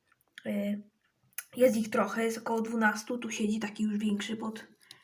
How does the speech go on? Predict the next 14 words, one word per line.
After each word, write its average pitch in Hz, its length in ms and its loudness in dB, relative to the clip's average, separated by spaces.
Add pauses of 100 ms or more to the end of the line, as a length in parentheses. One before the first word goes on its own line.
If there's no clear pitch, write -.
(120)
podrostek. 208 840 0 (840)
Jakieś 220 220 -4
dwa 214 200 2
centymetry 220 680 4
może 214 280 4
ma, 208 340 4
może 226 180 -6
niecałe. 214 500 -4
Tu, 233 200 -4
o. 214 320 -2 (1500)
Tu 233 140 -2
kolejny 208 500 6
pod 220 160 -2
spodem. 220 680 0